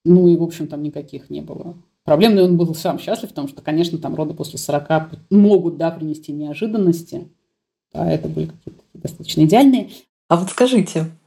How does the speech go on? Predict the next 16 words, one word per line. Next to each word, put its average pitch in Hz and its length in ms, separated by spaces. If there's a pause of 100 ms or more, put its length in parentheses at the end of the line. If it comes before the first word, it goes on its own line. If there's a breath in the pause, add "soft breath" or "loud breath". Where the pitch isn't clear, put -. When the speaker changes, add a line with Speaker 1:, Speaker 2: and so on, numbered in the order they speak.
(240 loud breath)
Speaker 2:
опыт 220 320
родительства, 185 880
а, 165 680
все 220 460
сейчас 196 580
оказалось 185 520
так, 294 500
как 196 220
вы 190 100
себе 175 300
представляли, 180 840
или 185 400
различия 190 720
все - 280
же 185 160
есть? 180 460